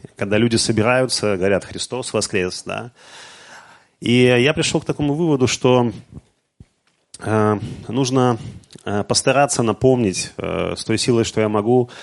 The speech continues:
о том, кто является начатком этого праздника, ш-, для чего мы собираемся, кто является краеугольным камнем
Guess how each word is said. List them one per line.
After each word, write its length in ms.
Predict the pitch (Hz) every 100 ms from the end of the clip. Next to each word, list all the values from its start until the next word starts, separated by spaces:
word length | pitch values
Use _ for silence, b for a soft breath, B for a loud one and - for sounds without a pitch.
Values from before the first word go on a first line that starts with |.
| B B
о 100 | -
том, 340 | 101 143 143 135
кто 260 | - 123
является 800 | 127 123 123 120 - 107 110 95 b b b b b
начатком 540 | - 98 - - - 95
этого 200 | 92 95
праздника, 720 | 98 110 107 98 98 85 78 _ _ _ - -
ш-, 200 | - -
для 160 | 101
чего 240 | 98 123 123
мы 80 | 113
собираемся, 800 | 104 98 107 110 92 - 92 82
кто 140 | -
является 400 | 117 120 117 -
краеугольным 500 | - 104 101 110 101
камнем 460 | 85 101 107 101 92